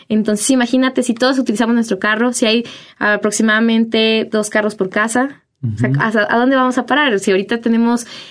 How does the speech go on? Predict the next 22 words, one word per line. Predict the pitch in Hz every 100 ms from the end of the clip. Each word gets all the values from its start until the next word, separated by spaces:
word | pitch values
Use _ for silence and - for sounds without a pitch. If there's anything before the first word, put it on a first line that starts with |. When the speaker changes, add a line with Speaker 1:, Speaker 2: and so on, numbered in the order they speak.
| -
Speaker 1:
eh, | 185 190 185
Periférico | 202 202 226 226
Luis | 233
Echeverría | 226 226 202 196 220 214 -
a |
las | 185 170 190
nueve | 220 269
de |
la | 254
mañana, | 226 220 214 214
a | 196
las | 185
cuatro | 240 240 233
de |
la | 208
tarde, | 214 214 214 -
llenísimo, | 196 208 269 254 196 175 - -
que | -
antes | 240 269
solamente | 262 247 240 233
era | 220
Becarranza. | 202 185 185 226 226 -